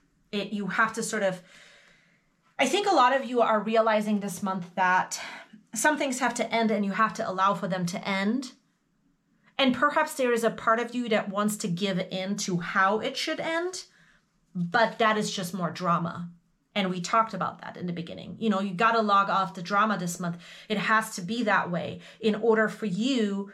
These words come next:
to understand how you want to change your life. You cannot engage in the drama anymore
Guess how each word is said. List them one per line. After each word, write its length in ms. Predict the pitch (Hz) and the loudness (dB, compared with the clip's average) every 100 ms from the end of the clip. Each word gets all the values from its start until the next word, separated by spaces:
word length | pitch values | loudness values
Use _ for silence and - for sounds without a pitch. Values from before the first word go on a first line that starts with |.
| - - | -20 -6
to 320 | - 226 214 226 | -4 0 0 2
understand 680 | 226 214 180 - 226 214 | 2 2 0 -2 0 0
how 460 | - - 220 226 226 | -2 0 4 6 4
you 380 | 214 202 214 214 | 0 -2 -2 -2
want 500 | 190 196 196 202 - _ _ _ - | -2 -2 -2 -4 -10 _ _ _ -8
to 180 | 240 | -4
change 420 | 180 - 220 220 175 | -2 0 2 2 2
your 180 | 190 | 0
life. 520 | 180 180 185 311 320 - - - | 2 2 2 0 -4 -12 -20 -2
You 160 | 214 214 | 2 2
cannot 540 | - - 233 220 214 | 0 0 4 4 2
engage 420 | 196 175 180 175 | -4 -2 -2 -2
in 100 | 180 | -4
the 80 | 180 | -4
drama 380 | 175 180 180 175 | -2 0 2 2
anymore 640 | 156 151 135 - - 175 | 0 -4 -8 -8 -8 -10